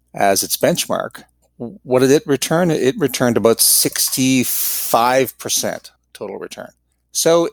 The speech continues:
it returned forty percent less than the index.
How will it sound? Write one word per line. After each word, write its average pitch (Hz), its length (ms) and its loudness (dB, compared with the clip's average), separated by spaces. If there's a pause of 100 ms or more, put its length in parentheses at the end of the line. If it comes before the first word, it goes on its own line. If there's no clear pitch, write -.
it 175 140 0
returned 135 400 2
forty 151 300 4
percent 147 300 0
less 123 640 2 (400)
than 123 160 -4
the 139 120 2
index. - 560 -2